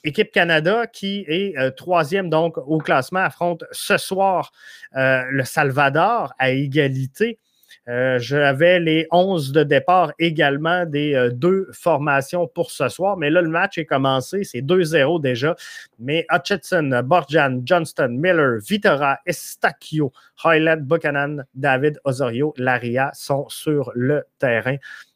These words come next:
Pour, euh, la formation canadienne, je vous, euh, présente rapidement la formation pour le Salvador: Gonzalez, Larin, Zavaleta, Rodriguez, Tamacas,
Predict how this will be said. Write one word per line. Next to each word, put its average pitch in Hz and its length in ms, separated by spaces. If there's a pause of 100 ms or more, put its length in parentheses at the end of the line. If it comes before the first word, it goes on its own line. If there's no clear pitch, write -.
(120)
Pour, 226 420 (540)
euh, 131 640 (880)
la 147 120
formation 165 720
canadienne, 147 1040
je 117 220
vous, 180 400
euh, 120 100
présente 156 540
rapidement 143 480 (240)
la 131 160
formation 156 600
pour 160 460 (460)
le 147 320
Salvador: 143 580
Gonzalez, 147 520 (160)
Larin, 143 540
Zavaleta, 139 800
Rodriguez, 139 520 (180)
Tamacas, 147 640